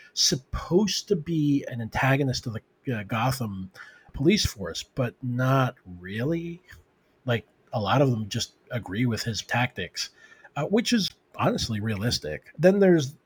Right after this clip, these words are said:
like, the X-Men, which is basically, it, it's a genetic thing, right? You're born with a weird thing. You,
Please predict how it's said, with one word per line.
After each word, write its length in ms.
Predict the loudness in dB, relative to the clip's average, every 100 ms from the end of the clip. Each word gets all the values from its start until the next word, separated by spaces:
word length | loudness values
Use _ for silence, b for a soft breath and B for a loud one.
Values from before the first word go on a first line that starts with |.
| 0
like, 180 | 0 2
the 100 | 4
X-Men, 380 | 4 4 0
which 160 | 0 -2
is 80 | -2
basically, 520 | -2 -2 -4 -2 -2
it, 120 | -4 -6
it's 200 | -8 -6
a 40 |
genetic 420 | -4 2 2 2
thing, 180 | -2 -12 -14
right? 260 | -8 -8 -8 _ -6
You're 160 | -4
born 320 | -2 2 4
with 140 | 4 4
a 40 |
weird 460 | 2 4 4 2 -2
thing. 440 | -4 -2 -2 -4 -8 b b b -12
You, 360 | -8 -6 -8